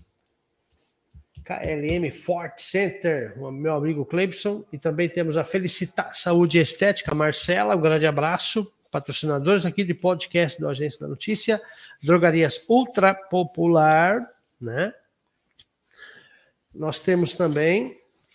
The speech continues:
é, a Supermercado de Casa. O lugar da sua família.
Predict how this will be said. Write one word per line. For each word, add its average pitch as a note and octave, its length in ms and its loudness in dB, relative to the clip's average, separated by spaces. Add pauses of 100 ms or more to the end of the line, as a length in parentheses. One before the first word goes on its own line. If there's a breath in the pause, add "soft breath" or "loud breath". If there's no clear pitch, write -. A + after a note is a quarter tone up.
é, E3+ 380 2
a D#3 140 0
Supermercado F#3+ 840 4
de D3+ 160 2
Casa. E3 680 -4 (1500 loud breath)
O C#3+ 60 -6
lugar E3 580 2
da D#3+ 120 -4
sua F#3+ 200 -6
família. C#3+ 600 -6